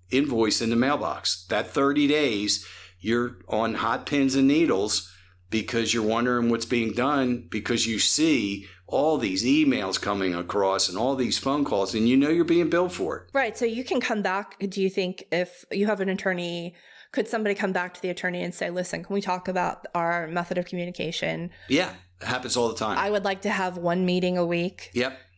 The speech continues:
Speaker 2: No more than thirty minutes.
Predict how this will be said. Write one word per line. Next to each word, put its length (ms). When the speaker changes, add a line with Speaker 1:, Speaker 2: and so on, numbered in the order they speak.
Speaker 2:
No 320
more 240
than 160
thirty 320
minutes. 520